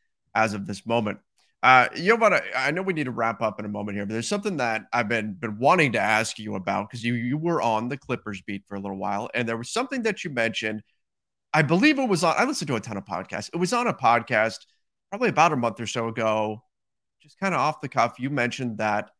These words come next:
the Clippers have a much larger front office staff or staff in general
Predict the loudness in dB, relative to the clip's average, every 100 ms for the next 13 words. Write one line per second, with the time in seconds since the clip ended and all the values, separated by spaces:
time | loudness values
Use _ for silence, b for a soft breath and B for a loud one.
0 | _ _ -12 -8 -4 -2 -2 -4 -6 -10
1 | -18 _ _ 2 4 4 0 -10 _ -2
2 | 0 0 0 -2 -6 0 0 0 -4 -6
3 | -6 -4 -2 0 -2 -2 -6 -8 -8 -2
4 | 0 0 -2 -8 _ _ _ -16 -12 0
5 | 2 2 -2 -4 -2 -2 -4 -8 -12